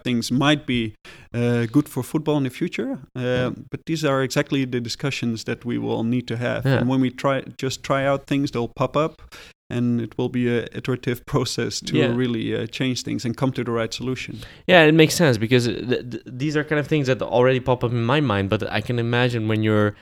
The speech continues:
Speaker 2: actually playing the game and actually, uh, going into these, these kind of situations, you're like, "Okay, but how do we, how do we work with this?" Right? It, it's,
Speaker 1: Exactly.
Speaker 2: it, it's,
Speaker 1: Yeah.
Speaker 2: uh, it's the same with all the other stuff that you mentioned as well,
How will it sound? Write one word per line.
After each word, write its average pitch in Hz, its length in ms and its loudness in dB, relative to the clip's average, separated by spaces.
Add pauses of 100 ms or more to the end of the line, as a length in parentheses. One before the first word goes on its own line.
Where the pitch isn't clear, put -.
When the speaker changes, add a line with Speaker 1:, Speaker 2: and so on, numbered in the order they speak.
(100)
Speaker 2:
actually 117 300 0
playing 113 360 0
the 104 60 -4
game 107 400 2
and 98 160 -2
actually, 101 640 -4
uh, - 340 -4 (640)
going 120 260 0
into 123 320 0
these, 107 380 0
these 107 200 -4
kind 110 160 2
of 101 80 0
situations, 120 540 0
you're 107 160 2
like, 107 160 2
"Okay, 117 220 -2
but 113 140 -2
how 135 180 0
do 139 80 0
we, 117 300 0 (240)
how - 60 -2
do 175 60 0
we 165 140 6
work 127 380 6
with - 120 -2
this?" - 240 -4
Right? 104 240 2
It, 107 300 -2
it's, 113 180 -4
Speaker 1:
Exactly. 104 240 -8
Speaker 2:
it, 110 160 0
it's, 123 180 -2 (160)
Speaker 1:
Yeah. 120 60 -8
Speaker 2:
uh, 123 220 -2 (120)
it's 139 260 -6
the 135 120 0
same 147 360 2
with 117 260 0
all 127 200 6
the 117 120 4
other 113 220 4
stuff 101 240 -8
that 104 180 -6
you 98 60 -2
mentioned 98 420 -2
as 95 140 -2
well, 92 260 -2